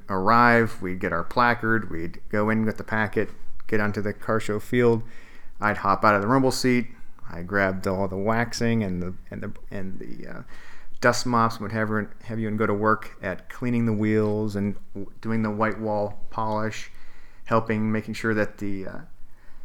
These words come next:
the hood emblem and everything was in, chromed and polished, and everything was look-, looking sharp. It was just, uh, just really cool to then be able to learn a little bit about the statistics and, and, uh, uh, of course, know more than just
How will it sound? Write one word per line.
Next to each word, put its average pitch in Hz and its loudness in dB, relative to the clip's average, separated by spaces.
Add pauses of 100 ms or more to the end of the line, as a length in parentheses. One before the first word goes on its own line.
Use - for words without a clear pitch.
(480)
the 147 0
hood 143 8
emblem 131 8
and 120 6
everything 123 6
was 117 2
in, 113 0 (400)
chromed 117 6 (500)
and 113 2
polished, 110 2
and 104 -2
everything 110 0
was 107 2
look-, - -2
looking 104 0
sharp. - 0 (480)
It 117 -2
was 104 -2
just, 107 -2
uh, 95 0 (140)
just 117 -4
really 117 4
cool 113 4
to 110 0
then 113 6 (560)
be 120 8
able 104 6
to 101 0
learn 127 6
a 107 4
little 98 2
bit 90 0
about 98 2
the - 0
statistics - -2
and, 90 -4
and, 80 -4
uh, 78 -8 (760)
uh, - -8
of 76 -8
course, 107 -2
know 120 4
more 117 6
than 101 2
just 98 0